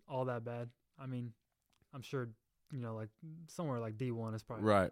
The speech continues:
Speaker 1: probably much different.
Speaker 2: Right, right, right.
Speaker 1: But being where I'm at, it's, uh, it's not too bad. I enjoy it. Um,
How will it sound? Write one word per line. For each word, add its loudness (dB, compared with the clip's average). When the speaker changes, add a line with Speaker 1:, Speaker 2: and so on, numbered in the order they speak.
Speaker 1:
probably -4
much -4
different. -8
Speaker 2:
Right, 10
right, 8
right. 4
Speaker 1:
But -4
being 0
where 2
I'm 0
at, -2
it's, -4
uh, -6
it's -14
not -4
too -2
bad. -4
I -4
enjoy 0
it. -10
Um, -8